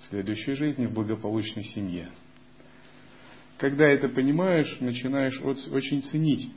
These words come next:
Поэтому называется драгоценное человеческое рождение. Очень ценить и быть требовательным к своему мышлению и к садхане. И напротив, пережил какое-то возвышенное состояние, приложил небольшое даже усилие,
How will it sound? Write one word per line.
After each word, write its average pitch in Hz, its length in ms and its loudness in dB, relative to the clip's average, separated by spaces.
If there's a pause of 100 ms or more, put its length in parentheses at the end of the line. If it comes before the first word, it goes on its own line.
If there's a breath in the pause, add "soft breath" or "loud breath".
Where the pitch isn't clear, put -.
Поэтому 131 320 -2
называется 123 580 0
драгоценное 117 720 -2
человеческое 98 800 -8
рождение. 90 580 -10 (1000 loud breath)
Очень 123 320 -2
ценить 143 480 0
и 123 260 0
быть 123 500 -2
требовательным 98 720 -2
к 95 60 -12
своему 107 360 -6
мышлению 113 680 -4
и 123 100 -6
к 120 80 -14
садхане. 90 540 -14 (1400)
И 120 160 -6
напротив, 120 560 0 (760 loud breath)
пережил 123 420 4
какое-то 123 460 0
возвышенное 120 720 2
состояние, 127 680 0
приложил 139 520 4
небольшое 139 600 4
даже 113 260 2
усилие, 160 560 0